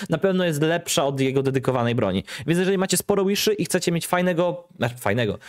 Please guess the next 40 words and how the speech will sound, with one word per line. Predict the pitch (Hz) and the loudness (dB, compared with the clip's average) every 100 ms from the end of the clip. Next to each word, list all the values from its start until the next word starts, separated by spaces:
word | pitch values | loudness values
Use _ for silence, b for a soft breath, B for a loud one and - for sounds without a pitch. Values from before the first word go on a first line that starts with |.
| B | B
broken | 123 143 190 202 202 120 | 0 2 2 0 0 0
D | 123 | 0
P | 123 110 | 0 0
S-a, | 110 - 208 | 2 2 0
to | 220 196 | 0 0
Nivelle | 180 175 196 180 185 | 2 2 2 0 0
C | 180 156 | 0 0
jeden | 151 139 | 2 0
jest | 131 | 0
dla | 123 151 | 0 0
was. | 160 165 | 0 -2
Kazuha | - 147 165 175 160 - | -2 0 0 0 -2 -2
na | 120 | -4
każde | 143 151 131 | 0 0 0
konto | 123 127 123 | 0 0 0
powinien | 120 113 117 120 | -2 0 0 0
trafić. | 160 151 - - B B | 0 -2 -6 -12 B B
Musimy | 175 190 | -2 0
też | 185 160 | 0 0
brać | 160 156 165 | -2 -2 -2
pod | - 156 | 0 0
uwagę, | 151 151 | 2 0
co | 143 160 | 0 0
będzie | 147 147 139 | 2 2 0
w | |
drugie, | 127 123 135 170 135 143 120 123 B B | -2 -2 0 0 2 0 0 -6 B B
co | - 156 | -2 0
będzie | 165 165 | 2 0
w | 139 120 | -2 0
wersji | 170 165 160 | 0 0 -4
cztery | - 170 160 | 0 0 2
kropka | 147 - 127 | 0 0 0
sześć, | 214 247 - - | 2 0 -2 -2
bo | 127 | 0
to | 123 | 2
jest | 120 | 2
druga | 139 127 | 2 0
połowa | 113 113 107 | 0 0 0
oczywiście | 107 117 113 131 | -2 -4 -4 -2
baneru, | 165 202 208 | 2 2 2